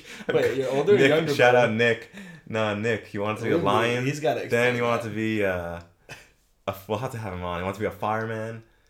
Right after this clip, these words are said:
Speaker 1: Then he wants to be a garbage man.
Speaker 2: So,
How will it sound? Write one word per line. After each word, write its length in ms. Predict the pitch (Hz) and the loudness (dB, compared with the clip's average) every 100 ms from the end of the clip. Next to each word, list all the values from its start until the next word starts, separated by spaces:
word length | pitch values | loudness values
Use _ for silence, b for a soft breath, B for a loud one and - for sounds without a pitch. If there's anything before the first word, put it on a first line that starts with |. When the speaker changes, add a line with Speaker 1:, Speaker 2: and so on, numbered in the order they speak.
| _ _ _ - | _ _ _ -8
Speaker 1:
Then 120 | 101 | -6
he 60 | 107 | -4
wants 140 | 101 | -4
to 20 | |
be 60 | 104 | -4
a 60 | 98 | -2
garbage 400 | 101 110 110 101 | 0 0 0 -4
man. 380 | 92 87 101 - _ _ _ _ _ | -8 -8 -12 -16 _ _ _ _ _
Speaker 2:
So, 280 | - - | -6 -4